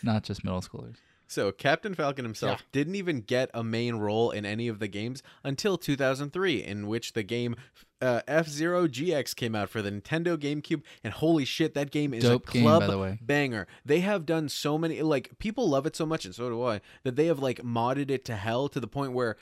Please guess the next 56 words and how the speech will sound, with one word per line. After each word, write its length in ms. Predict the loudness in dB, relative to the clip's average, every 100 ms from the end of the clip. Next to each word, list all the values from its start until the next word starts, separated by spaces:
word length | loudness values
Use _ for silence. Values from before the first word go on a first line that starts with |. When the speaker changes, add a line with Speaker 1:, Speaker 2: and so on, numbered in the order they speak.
| -16 -18 -10
Speaker 2:
people 300 | -8 0 0
were 180 | 2 2
coming 320 | 0 0 -2
up 160 | -2 -4
with, 120 | -2
like, 160 | -4
<laughs> 20 | -4
V 240 | -2 2
R 200 | 2 2
versions 360 | 0 -2 -4 -6
of 120 | -4
games, 340 | -4 -4 -6
and 100 | -8
someone 240 | -4 -4 -2
made 140 | 0
a 80 | -2
V 160 | -2 -2
R 120 | -2
version 300 | -2 -6 -8
of 80 | -8
that 220 | -10 -10
game 300 | -8 -8 -8 -12 -8
and 140 | -6
gave 180 | 0 0
you, 120 | 0
like, 160 | -2 -4
a 40 |
third-person 600 | -6 -2 -2 -2 -4 -4 -8
perspective 640 | -8 -8 -8 -6 -6 -4
of 140 | -6
the, 160 | -6 -6
Speaker 1:
Oh, 60 | -6
I 320 | -4 0 0
Speaker 2:
the 60 | 2
Speaker 1:
wanna 180 | 2
do 240 | 0 -2 -2
it. 100 | -2
Speaker 2:
and 160 | 0
it's 200 | 0 -2
so 360 | -6 -2 4 4
dope, 260 | 4 2 2
and 80 |
people 220 | -4 0 2
are 60 |
like, 200 | 4 2 0
"I 140 | 0
would, 260 | 4 4 2 0
I 140 | 2
don't 180 | 2 2
know 140 | 2
why 160 | 2 2
they 100 | 2
haven't 300 | 0 0 -2
re-released 440 | -2 0 0 -4
this 120 | -6 -6
game." 180 | -8